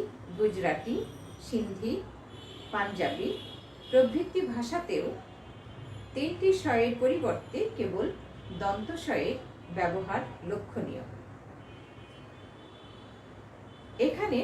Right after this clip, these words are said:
ডক্টর মোহাম্মদ শহীদুল্লাহ দাবি করছেন যে এই স্বধ্বনি শুধু উক্ত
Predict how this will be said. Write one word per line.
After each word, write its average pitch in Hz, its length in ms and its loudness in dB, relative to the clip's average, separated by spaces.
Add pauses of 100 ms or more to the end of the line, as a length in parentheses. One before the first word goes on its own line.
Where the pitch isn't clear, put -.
ডক্টর 262 280 2
মোহাম্মদ 349 320 -2
শহীদুল্লাহ 285 500 0 (220)
দাবি 214 340 2
করছেন - 420 -2 (200)
যে 180 100 4 (1040)
এই 359 100 6 (180)
স্বধ্বনি 240 680 4 (260)
শুধু 247 260 -2 (340)
উক্ত - 180 -10